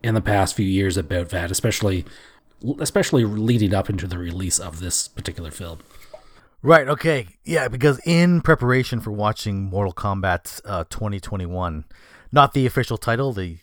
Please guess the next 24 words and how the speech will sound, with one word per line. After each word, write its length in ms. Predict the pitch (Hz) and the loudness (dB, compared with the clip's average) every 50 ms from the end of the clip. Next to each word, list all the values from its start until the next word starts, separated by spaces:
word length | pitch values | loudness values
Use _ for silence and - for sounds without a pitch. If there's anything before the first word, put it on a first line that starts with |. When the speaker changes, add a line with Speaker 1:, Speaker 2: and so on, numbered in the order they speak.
| _ - | _ -12
Speaker 2:
year 220 | 90 85 87 90 | -8 -6 -6 -6
of 80 | 82 80 | -6 -6
the 80 | 82 | -8
release. 460 | 80 80 80 85 113 131 - - - - - | -8 -8 -8 -10 -10 -10 -12 -14 -14 -14 -16
<laughs> 40 | - - - - - _ _ _ - - - - - - - - 147 127 - - 180 139 - - - 139 - - - - - | -16 -16 -20 -20 -20 _ _ _ -20 -20 -20 -20 -20 -20 -4 -2 -2 -2 0 -2 -2 -4 -2 -4 -4 -6 -6 -6 -14 -16 -2
Speaker 1:
This 140 | - 151 - | 0 2 2
is 80 | 202 180 | 4 6
not 240 | 165 151 151 156 | 8 8 8 8
like 160 | 131 131 131 123 | 8 6 6 6
Wonder 240 | 120 127 123 113 | 6 6 6 6
Woman 260 | 113 110 104 110 104 104 | 4 4 4 4 2 2
nineteen 320 | 107 104 92 - 110 95 | 2 2 0 0 -2 -2
eighty-four. 460 | - 95 90 190 190 95 - 185 - - 202 - - 190 - - | 0 0 2 0 0 2 0 -2 0 -2 -2 -2 -2 -4 -6 -6
Speaker 2:
<laughs> 320 | - - - - - - | -8 -14 -16 -14 -6 -2
The 80 | - 139 | -2 0
twenty 280 | - - 196 202 202 | 2 4 4 4 4
twenty, 380 | - - 170 180 175 175 147 - _ _ - | 4 2 2 2 2 0 -4 -8 _ _ -6
the 80 | 131 | -6
twenty 260 | - - 165 175 185 | -2 0 0 2 2
twenty-one 440 | 185 - - 165 165 156 147 143 135 | 0 0 -2 -2 0 0 0 -2 -2
release 460 | 123 120 113 131 131 107 - - - - _ | -2 -2 -2 -2 -2 -2 -4 -8 -12 -14 _
of 440 | - 139 139 127 113 95 82 - - - - _ _ | 0 2 2 2 2 -2 -8 -14 -20 -20 -20 _ _
Mortal 300 | 101 98 98 95 87 85 | -10 -8 -8 -8 -8 -10
Kombat. 560 | - - 85 80 80 78 78 80 - - - | -10 -10 -12 -10 -10 -10 -10 -10 -10 -12 -14